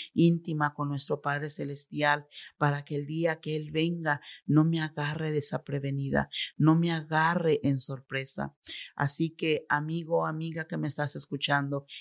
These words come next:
en este momento, no sé si es de mañana o si es tarde, porque no sé en qué parte del mundo tú vas a escuchar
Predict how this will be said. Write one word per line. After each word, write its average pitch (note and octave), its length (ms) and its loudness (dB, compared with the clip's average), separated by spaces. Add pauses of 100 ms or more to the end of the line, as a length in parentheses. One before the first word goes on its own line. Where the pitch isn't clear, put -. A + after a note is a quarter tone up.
(120)
en C#3+ 160 6
este D3 300 2
momento, C#3 760 -2 (380)
no C#3+ 160 4
sé C#3+ 180 2
si D3 160 2
es D3 120 0
de C#3 100 -4
mañana F3+ 680 -2
o E3+ 40 -10
si D3 240 -4
es C#3+ 220 -4 (340)
tarde, D#3+ 480 0
porque D3 300 -10
no C#3+ 160 -4
sé D3+ 440 2 (340)
en D3+ 220 4
qué D#3 220 0
parte D#3 560 -2
del C#3+ 180 -4
mundo D3 420 -6
tú C#3+ 200 -6
vas C#3+ 220 0
a C#3+ 40 -6
escuchar C#3+ 600 0